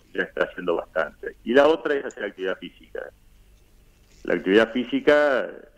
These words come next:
sirve para todo, pero también sirve para esto, sirve para ayudar a regenerar nuestro organismo, nuestra, nuestra salud integral, y cada vez que comemos, eh, en forma nutritiva, por ejemplo, y como fibras,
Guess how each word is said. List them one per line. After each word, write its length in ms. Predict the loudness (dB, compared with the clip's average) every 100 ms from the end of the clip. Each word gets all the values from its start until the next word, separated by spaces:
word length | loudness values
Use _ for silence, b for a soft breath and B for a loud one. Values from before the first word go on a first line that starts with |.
| -12
sirve 260 | -4 -4
para 320 | -2 -4 -4 0
todo, 400 | 2 2 0 -2
pero 180 | -4
también 420 | -4 -6 -4 -4 -4
sirve 180 | -4 -4
para 220 | -2 -4
esto, 200 | -6 -10
sirve 220 | -4 -2 0
para 180 | 0
ayudar 440 | 0 2 2 4 0
a 40 |
regenerar 600 | -4 -8 -4 0 2 0 -6 b -20 -20 -10
nuestro 260 | -8 -2 0
organismo, 840 | 4 4 2 -2 0 2 2 0 -2 -6
nuestra, 880 | -10 -10 -6 0 2 2 0 -2 -6 -14 -20 -4
nuestra 380 | -2 -2 -4 0
salud 560 | 2 4 4 4 2 -8 _ _
integral, 840 | -8 -2 2 4 4 2 0 -6 b b b b b _ -4
y 640 | 0 0 0 -4 -10 -20 _ _ -2
cada 260 | 4 4 4
vez 160 | -2
que 180 | -6 -8
comemos, 600 | -4 -4 -4 -4 -2 -4 -6 -20 -20 _ _ _ _ -20 -20 -14 -4
eh, 380 | -2 0 -2 -4
en 160 | -4
forma 220 | 0 2
nutritiva, 680 | 0 -2 -6 0 4 4 4
por 100 | 0
ejemplo, 420 | -4 -2 -2 0
y 80 | 0
como 320 | 0 -2 -4
fibras, 440 | -2 2 4 4